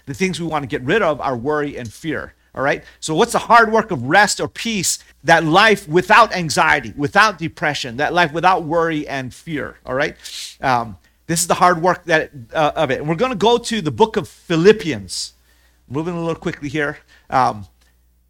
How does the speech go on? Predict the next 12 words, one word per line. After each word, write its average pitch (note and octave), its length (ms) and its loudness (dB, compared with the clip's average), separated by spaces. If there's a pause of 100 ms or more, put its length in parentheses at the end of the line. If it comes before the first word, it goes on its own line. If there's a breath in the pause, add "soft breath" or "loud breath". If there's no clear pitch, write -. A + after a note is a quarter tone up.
(120)
and D#3+ 100 -2
we're F3+ 100 0
gonna G#3+ 140 2
look A#3 180 2
at D#3 120 0
Philippians G#3+ 440 0
chapter E3 280 -2
four, G3 320 -2
verses D#3+ 320 -8
four F3+ 260 -2
through E3+ 160 -12
nine. C3+ 380 -6